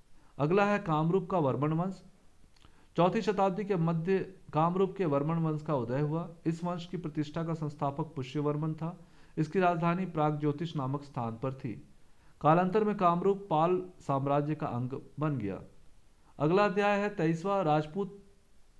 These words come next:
राजवंशों की उत्पत्ति। पहला है गुर्जर प्रतिहार वंश।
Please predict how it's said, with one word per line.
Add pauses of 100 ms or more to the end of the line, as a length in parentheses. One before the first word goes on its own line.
(140)
राजवंशों
की
उत्पत्ति। (580)
पहला
है
गुर्जर
प्रतिहार
वंश।